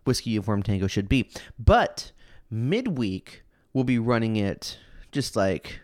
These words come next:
like this little chill back and forth that you and I have going. That's, that's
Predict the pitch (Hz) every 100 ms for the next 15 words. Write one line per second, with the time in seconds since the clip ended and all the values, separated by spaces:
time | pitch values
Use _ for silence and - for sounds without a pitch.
0 | _ 113 107 117 104 123 110 104 - 123
1 | 113 107 104 - - - - - 131 131
2 | 104 - 160 220 240 - 110 110 107 104
3 | 98 95 95 95 90 - 95 90 85 98
4 | 120 160 - - - - 127 151 120 -
5 | - -